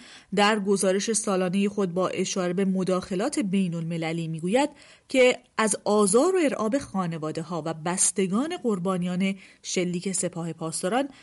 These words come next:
به هواپیمای اوکراینی در کانادا گزارش‌های معتبری در دست است. به گفتهٔ دیوید ویگنولت،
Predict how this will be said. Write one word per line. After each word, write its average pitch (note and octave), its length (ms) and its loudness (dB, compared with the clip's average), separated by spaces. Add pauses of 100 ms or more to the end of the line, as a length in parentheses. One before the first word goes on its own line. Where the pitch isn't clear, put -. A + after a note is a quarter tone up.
(220)
به G4+ 80 -2
هواپیمای G#3+ 540 0
اوکراینی D#3+ 540 -8
در D3+ 180 -6
کانادا G3+ 580 -2 (500)
گزارش‌های F3 640 -4
معتبری A3+ 960 -4
در D3+ 160 -10
دست - 280 -8
است. - 400 -8 (580)
به D4 120 0
گفتهٔ A3 520 4
دیوید F#3 520 2
ویگنولت، G#3 640 0